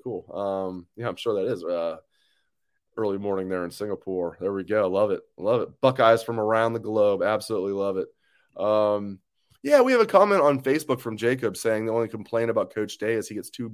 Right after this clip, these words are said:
uh, pass happy in big games. Um, that was in my notes. I, I definitely jotted that down, Jacob, that, um, and then he, what did he do then? He started pounding the rock.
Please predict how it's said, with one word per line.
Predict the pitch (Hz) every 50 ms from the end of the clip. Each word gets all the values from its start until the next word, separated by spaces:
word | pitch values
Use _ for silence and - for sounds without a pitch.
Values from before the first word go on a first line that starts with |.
| - -
uh, | 104 104 95 92
pass | - 107 95 104 117 - -
happy | 101 98 98 - 104 98
in | 92
big | 90 101 90 90
games. | 98 101 110 113 113 113 117 113 113 - - _ _ _ _ _ _ _ _ _ _ _ _ -
Um, | 110 110 110 110 107 107 104 104 92 - _ _ - - _ _
that | 117 120 131 147
was | 151 139
in | 143 135
my | 131 131 135
notes. | 131 131 131 131 131 - - - - -
I, | 120 123 -
I | - 131
definitely | 127 127 123 131 135 123
jotted | 127 127 127 127 127 123
that | 131 123 117 123
down, | 123 127 127 131
Jacob, | 123 120 120 117 117 123 110 104
that, | 113 110 104 - - -
um, | 110 110 107 107 107 104 104 101 98 - _ _ _ _ _ _ _ _ _ -
and | - 123 123
then | 123 123 123 117 92
he, | 107 110 120 113 110 95 69
what | 107 123 127
did | 123 120
he | 123 123
do | 117 120 120 120
then? | 113 110 107 98
He | 92 104 107
started | 101 - - 104 107 107 104
pounding | - - 113 120 123 131 131 131
the | 131
rock. | 131 131 120 110 110 107